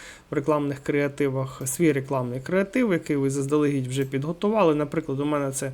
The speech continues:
е, компресійний одяг, комплект п'ять в один. Ну, це такий простий, але він просто краще всього працює. Але вам бажано робити, в залежності від ваших тестів, е, якісь більш цікаві креативи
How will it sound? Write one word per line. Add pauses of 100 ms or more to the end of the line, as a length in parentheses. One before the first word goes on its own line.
(720)
е, (640)
компресійний
одяг,
комплект
п'ять
в
один. (400)
Ну,
це
такий
простий,
але
він
просто
краще
всього
працює. (500)
Але
вам
бажано
робити,
в
залежності
від
ваших
тестів,
е,
якісь
більш
цікаві
креативи